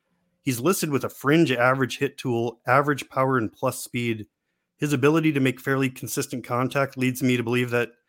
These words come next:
his hit tool is underrated. It was a small sample size, but he didn't look overmatched at all in his brief time in the majors last year. He has shown flashes of tapping into power too, but his max exit velo in triple A last year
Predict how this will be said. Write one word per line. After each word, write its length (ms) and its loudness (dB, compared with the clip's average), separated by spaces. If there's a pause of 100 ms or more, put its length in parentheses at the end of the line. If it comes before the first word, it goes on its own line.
(160)
his 180 -6
hit 140 -4
tool 220 0
is 200 -6
underrated. 720 0 (560)
It 60 -2
was 100 2
a 80 0
small 260 0
sample 300 -4
size, 220 0
but 120 -4
he 100 -4
didn't 180 0
look 160 -4
overmatched 400 0
at 80 -2
all 200 2
in 60 0
his 120 -2
brief 220 -6
time 140 -2
in 60 0
the 40 0
majors 360 -2
last 260 -2
year. 300 0 (420)
He 140 -4
has 180 2
shown 220 2
flashes 440 0
of 80 -8
tapping 340 -2
into 140 -2
power 280 -2
too, 260 -2
but 180 -4
his 180 -6
max 400 0 (440)
exit 280 -2
velo 280 2
in 120 -2
triple 320 -4
A 40 0
last 280 -2
year 240 -2